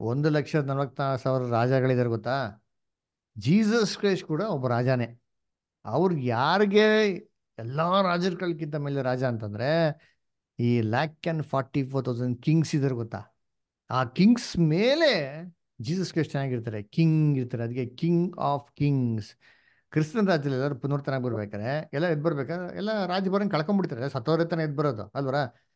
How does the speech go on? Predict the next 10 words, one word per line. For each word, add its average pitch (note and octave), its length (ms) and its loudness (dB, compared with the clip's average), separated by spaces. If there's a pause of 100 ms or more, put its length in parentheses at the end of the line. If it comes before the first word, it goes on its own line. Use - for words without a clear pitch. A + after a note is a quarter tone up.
(140)
ಈ D3+ 60 2
ಸತ್ತೋದು F3 440 2
ತಿರ್ಗಿ E3 180 0
ಎದ್ದು D#3 140 2
ಬಂದ್ಬಿಟ್ಟು, D3+ 360 0
ಇವಾಗ C3+ 120 0
ಎಕ್ಸಾಂಪಲ್ C3 540 -2
ಮೈಸೂರು C#3+ 360 -4
ಒಡೆಯರ್ C3+ 260 0
ಬಂದ್ಬಿಟ್ಟು, B2+ 480 -6